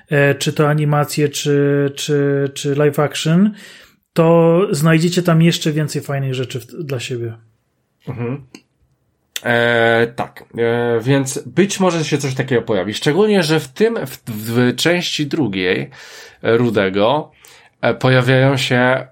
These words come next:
Speaker 2: postaci z, na przykład z filmów. E, i ktoś taki będzie, ktoś taki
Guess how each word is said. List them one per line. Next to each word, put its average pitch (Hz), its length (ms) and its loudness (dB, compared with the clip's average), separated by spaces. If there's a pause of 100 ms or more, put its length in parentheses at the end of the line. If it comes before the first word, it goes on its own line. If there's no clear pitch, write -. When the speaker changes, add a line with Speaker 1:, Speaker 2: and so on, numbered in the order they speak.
(220)
Speaker 2:
postaci 110 880 -2
z, 101 440 0
na 131 60 -2
przykład 110 320 -2
z - 80 -8
filmów. 92 520 -4 (380)
E, 101 420 2
i 165 340 0
ktoś - 300 -2
taki 117 240 -4
będzie, 92 480 -2
ktoś - 280 -6
taki 104 300 -6